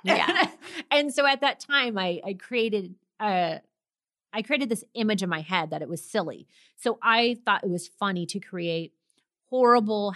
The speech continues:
Speaker 2: hashtags that were four sentences long,
Speaker 1: Uh-huh.
Speaker 2: making a mockery of it.
Speaker 1: Uh-huh.
Speaker 2: And I'm kicking myself now 'cause there's so much I could have tackled if I took it serious.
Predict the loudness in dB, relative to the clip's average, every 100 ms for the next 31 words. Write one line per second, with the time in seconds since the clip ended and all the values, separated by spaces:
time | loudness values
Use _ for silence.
0 | 0 0 0 -8 -4 -4 -4 -8 -8 -10
1 | -6 -6 -6 -6 -6 -6 -8 -10 -12 -12
2 | -12 -14 -20 -20 -16 -4 2 2 2 0
3 | 0 2 4 2 -2 -12 -10 -12 -14 -20
4 | _ -10 -8 -6 -2 0 0 -4 -8 -6
5 | -6 -6 -4 -6 -6 -10 -10 -12 -12 -12
6 | -8 -4 -2 -2 -4 -10 -12 -16 -6 -2
7 | 0 0 -2 -14 _ _ -2 0 0 -2
8 | -2 -4 -8 -18 -8 -8 -2 -2 -2 -4
9 | -8 -10 -12 -12 -12 -10 -12 -14 -18